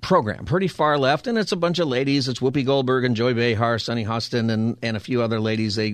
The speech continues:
I think, uh, trade off is how that works on there. And, you know, it's a left-wing show. Everybody knows that. And they'll attack people on the right, and that's what you do if you're a left-wing show. And if you're a right-wing show, you either attack people on the left.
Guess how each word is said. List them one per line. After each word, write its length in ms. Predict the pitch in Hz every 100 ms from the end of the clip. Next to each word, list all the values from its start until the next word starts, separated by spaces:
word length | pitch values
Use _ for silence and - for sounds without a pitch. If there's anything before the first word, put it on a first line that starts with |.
| -
I 80 | 101
think, 300 | 113 101 113
uh, 200 | 98 98
trade 300 | - 113 101
off 300 | 98 98 92
is 120 | 98
how 140 | 107 98
that 160 | 95
works 320 | - 95 - 104
on 160 | 92
there. 160 | 90 90 - - - - - 135
And, 760 | 143 139 139 139 139 139 143
you 120 | -
know, 160 | 170 120
it's 140 | 156
a 40 | 156
left-wing 400 | 110 - 101 90
show. 240 | - 101
Everybody 360 | 98 101 101 98
knows 360 | 104 107 95
that. 400 | 90 101 98 - - - - -
And 120 | 160
they'll 180 | 180 185
attack 320 | 165 147 -
people 280 | - 143 147
on 120 | 139
the 80 | 165
right, 260 | 104 98 160
and 100 | 107
that's 140 | 104
what 140 | 175 220
you 40 |
do 140 | 262
if 100 | 165
you're 120 | - 90
a 20 |
left-wing 400 | 90 85 98 95
show. 200 | - 139
And 100 | 220
if 120 | 123
you're 100 | 135
a 20 |
right-wing 340 | 120 127 117 113
show, 200 | 117 151
you 120 | 151
either 120 | 147
attack 320 | 143 113 -
people 260 | 117 120 110
on 120 | 117
the 80 | 113
left. 360 | 117 - -